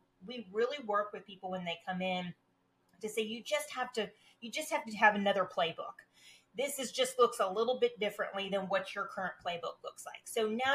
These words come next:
you need to put it on paper. You need to put that job description on paper. You need to have a certain set of tasks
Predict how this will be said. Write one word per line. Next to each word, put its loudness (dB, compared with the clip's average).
you -4
need 0
to -6
put -2
it 0
on 0
paper. -12
You -2
need -4
to -8
put -2
that 2
job 4
description -10
on -4
paper. -8
You -6
need -2
to -2
have -2
a -6
certain -10
set -6
of -18
tasks -6